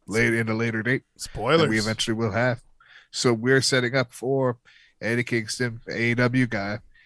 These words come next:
Speaker 1: and then Jon Moxley beats Will Ospreay, and he challenges 'cause he feels that Tanahashi has been ducking him all this time, avoiding him, and he wants to face Tanahashi because he believes he is the new ace.
Speaker 2: Wait, who wants to fight Tanahashi?
Speaker 1: Moxley.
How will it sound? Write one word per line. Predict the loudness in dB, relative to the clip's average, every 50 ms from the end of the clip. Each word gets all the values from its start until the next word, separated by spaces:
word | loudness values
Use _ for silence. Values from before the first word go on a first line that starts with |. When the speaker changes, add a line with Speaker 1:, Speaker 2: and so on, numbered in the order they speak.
| _ _ _
Speaker 1:
and | -6 -2 -2
then | -2 0
Jon | 2 4 4 4 4 4
Moxley | 4 4 4 4 2 0 0 0 0
beats | 0 -2 -4 -4 -2 -4 -4 -6 -8 -10 -12 -16 -20 -14 -8
Will | -6 -4 -2
Ospreay, | 0 2 2 2 0 0 -2 0 0 0
and | 0 0
he | 0 -2 -2
challenges | -4 -2 2 4 4 6 4 4 2 0 -2 -4 -4 -4 -4
'cause | -4 -2 -2 -2 -2 -4
he | -4 -4 -4
feels | -6 -2 0 2 2 2 2 0 0 -2 -2 -4 -8 -16 -20 -20 -20 _ _
that | -2 -2 -2 0
Tanahashi | 2 4 4 6 6 6 6 4 4 2 2
has | 0 0 -2
been | -4 -4
ducking | 0 2 2 2 0 -2 -4
him | -4 0
all | 2 2 2 2 2
this | 0 0 -2 -2
time, | -2 -2 0 0 0 -2
avoiding | -4 -6 -8 -6 -4 -4 -2 -2 -4 -4 -4
him, | -6 -6 -6 -8 -10 _ _ _ _ _ _
and | -6 -2 2
he | 4 4 4
wants | 4 4 2 2 2 0
to | -2 -4
face | -2 -2 0 0 0 0
Tanahashi | 0 0 0 2 2 0 -2 -2 -4
because | -4 -4 -4 -4
he | -4 -4 -4
believes | -4 -6 -6 -6 -6 -6 -6 -6
he | -4 -4 -2 -2
is | -2 -4 -4 -6
the | -6 -8
new | -6 -4 -2 0 0 0 -2 -2
ace. | -4 -6 -6 -8 -12 -12 -12 -8 -2
Speaker 2:
Wait, | 0 2 2 4
who | 4 4 4
wants | 6 4 4 6 6
to | 6 6
fight | 8 8 8 8 8 6 4
Tanahashi? | 6 6 6 6 6 6 6 4 4 2 0 -2 -2 -4 -6 -8 -12 -16 -20 -20 -20 _ _ _ _ -20 -18 _
Speaker 1:
Moxley. | 0 2 2 2 2 0 -4 -6